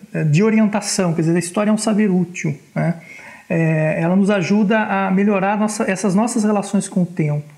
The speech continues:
a ponderar não só os acontecimentos passados e a fomentar identidades, eh, compreensões, eh, de quem somos, mas também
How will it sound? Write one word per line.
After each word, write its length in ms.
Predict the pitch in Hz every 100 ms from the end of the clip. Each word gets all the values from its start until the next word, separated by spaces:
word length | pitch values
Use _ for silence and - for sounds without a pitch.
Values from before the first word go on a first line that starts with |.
| _ - - - - -
a 80 | -
ponderar 600 | - 214 220 208 220 226
não 160 | 370
só 800 | 392 - 220 196 170 160 - 175
os 140 | 170
acontecimentos 880 | 175 180 170 165 170 165 160 160 147 156 -
passados 1080 | 156 - - 151 190 208 165 151 151 151 160
e 420 | 160 156 151 151
a 60 | 160
fomentar 460 | - 170 160 160
identidades, 1120 | 151 160 160 143 143 185 185 175 147 151 147
eh, 360 | 160 156 151 151
compreensões, 800 | - 151 165 151 - 160 156 151
eh, 100 | 156
de 100 | 147
quem 160 | 175 165
somos, 680 | - 156 180 196 170 151
mas 160 | 165 160
também 440 | 196 180 208 220